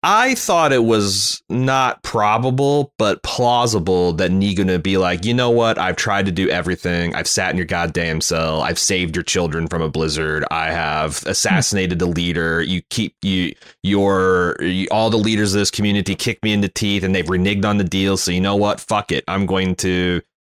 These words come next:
Speaker 1: you know, like, maybe not join the Whispers, but I wanna use them to get me to some kind of place where I can," like I said, I didn't think it was probable, but, like, I, it wasn't a zero chance that,
Speaker 2: Huh.
Speaker 1: you know, now does he kill Daryl? No.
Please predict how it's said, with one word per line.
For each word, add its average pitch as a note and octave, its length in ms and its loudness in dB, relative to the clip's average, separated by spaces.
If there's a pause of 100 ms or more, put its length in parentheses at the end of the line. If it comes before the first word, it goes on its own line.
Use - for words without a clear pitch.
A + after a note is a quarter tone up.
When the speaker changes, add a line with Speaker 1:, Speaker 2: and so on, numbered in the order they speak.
(220)
Speaker 1:
you F#2 140 -2
know, E2+ 540 -2
like, F2+ 240 0
maybe G#2 420 0
not G2 280 0
join F#2+ 200 0
the F2+ 80 0
Whispers, F2+ 500 0
but F#2+ 100 0
I - 20 0
wanna F#2 160 0
use F#2 340 0
them G2 220 0
to F2 80 -2
get E2+ 160 -4
me F2+ 100 0
to F2 100 -2
some F2+ 220 -2
kind F2 180 -2
of E2 140 -6
place F2+ 300 0
where F2+ 100 0
I F2 60 -2
can," E2+ 180 -4 (480)
like F3 140 0
I E3 40 0
said, A2 240 2
I B2+ 120 2
didn't D3 160 0
think C3 140 0
it - 20 2
was B2+ 120 0
probable, C#3 680 0
but, F#2+ 280 0
like, F#2+ 420 -2 (380)
I, B2 320 -2
it E3+ 140 2
wasn't F3+ 320 2
a A2 140 2
zero G2 480 2
chance D#2 560 -2
that, D#2+ 360 -2 (360)
Speaker 2:
Huh. - 260 -2
Speaker 1:
you F2+ 40 0
know, D#2 240 -2
now E3 220 0
does D#3 140 2
he C3+ 100 -2
kill E3 320 2
Daryl? A#2 440 4
No. F2+ 460 0